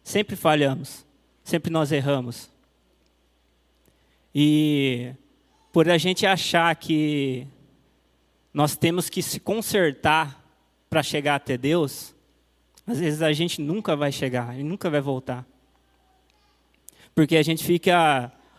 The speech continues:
quantas vezes alguma pessoa já chamou você pra ir pra igreja, e aí você fala, "Ah, mano, mas minha vida tá meio, tá meio torta aí, tá ligado?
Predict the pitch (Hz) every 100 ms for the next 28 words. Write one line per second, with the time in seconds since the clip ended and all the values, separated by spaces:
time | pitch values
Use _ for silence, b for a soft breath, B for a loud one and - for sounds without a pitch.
0 | b - - 196 233 185 208 185 175 165
1 | 170 175 160 165 - 175 160 165 156 -
2 | 156 156 147 147 - 156 156 135 - _
3 | _ _ _ _ _ _ 156 165 175 175
4 | 165 156 143 160 208 151 135 131 - -
5 | _ _ - 156 160 156 185 185 202 190
6 | 170 165 165 175 180 180 160 180 185 -
7 | 185 180 185 190 180 160 - 156 175 185
8 | - 143 175 170 - 156 151 139 165 160